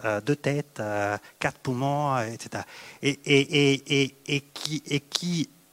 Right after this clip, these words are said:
euh, euh, et c'est, et c'est intéressant de penser à ça aussi par-,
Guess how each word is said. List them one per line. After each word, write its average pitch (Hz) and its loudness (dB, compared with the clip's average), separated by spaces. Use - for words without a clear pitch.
euh, 110 0
euh, 110 0
et 135 2
c'est, - -2
et 143 2
c'est - 0
intéressant 175 0
de 156 -6
penser 143 -4
à 135 2
ça 208 2
aussi 190 -4
par-, 127 0